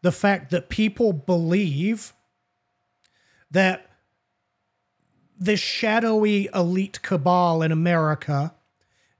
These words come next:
is the driving force behind child sex trafficking around the world. And that's because that's what our lying eyes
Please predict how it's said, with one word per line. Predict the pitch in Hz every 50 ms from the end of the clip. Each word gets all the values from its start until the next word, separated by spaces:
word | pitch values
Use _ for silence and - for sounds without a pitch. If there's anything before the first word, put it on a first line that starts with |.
| _ _ _
is | - 196 185 170 156 143 127
the | - 175 175
driving | 139 - 147 165 185 185 196 196 196 175 190 180 165
force | - - - 208 190 170 165 165 156 - - - - - _ _ _ _ - 139 131
behind | - 165 160 - - - 190 180 175 170 165 165 165 160 156 156 160 143 - - _ _ _
child | - - - 196 170 160 151 143
sex | - - - 180 160 151 - -
trafficking | - - - 175 151 147 135 - 147 135 - 151 143 139 135 139 - _ _ _ _ _ _ -
around | 180 170 170 160 160 156 135
the | 160
world. | 151 143 151 147 135 120 - - _ _ _ _ _ _ _ _ _ _ _ _ _ _ _ _ _ _ _ _ _ _ _ _ _ _ _ _ _ _ _ _ _ _ _ _ _ _ _ _ _ _ _ _ _ _ _ _ _ _ _ _ _ _ _ _ _ _ _ _
And | - 214 214 220
that's | 233 277 269 -
because | - 294 277 - 277 262 -
that's | 208 220 247 - - -
what | 254 240 226
our | 208 196
lying | 185 175 170 180 185 190 190 190 185 175 170
eyes | 165 180 190 180 156 139 117 131 147 180 202 202 - - - -